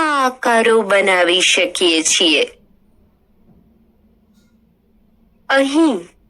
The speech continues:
તમારા પુસ્તકના પાછળના ભાગે આપેલ આકૃતિમાં બતાવ્યા પ્રમાણેનો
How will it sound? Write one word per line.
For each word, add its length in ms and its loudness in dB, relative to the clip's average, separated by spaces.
તમારા 460 2
પુસ્તકના 960 -2
પાછળના 1160 0
ભાગે 800 0
આપેલ 640 -2
આકૃતિમાં 1160 -2
બતાવ્યા 680 0
પ્રમાણેનો 1120 0